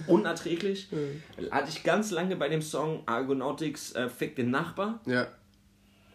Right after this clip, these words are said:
Speaker 1: Weil, ähm, ich der festen Überzeugung war,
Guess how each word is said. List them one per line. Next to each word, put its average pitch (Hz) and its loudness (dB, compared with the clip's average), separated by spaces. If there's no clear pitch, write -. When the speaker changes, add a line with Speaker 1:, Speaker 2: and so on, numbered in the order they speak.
Speaker 1:
Weil, 123 4
ähm, 123 2
ich - 0
der 127 4
festen 196 -2
Überzeugung 156 0
war, 127 0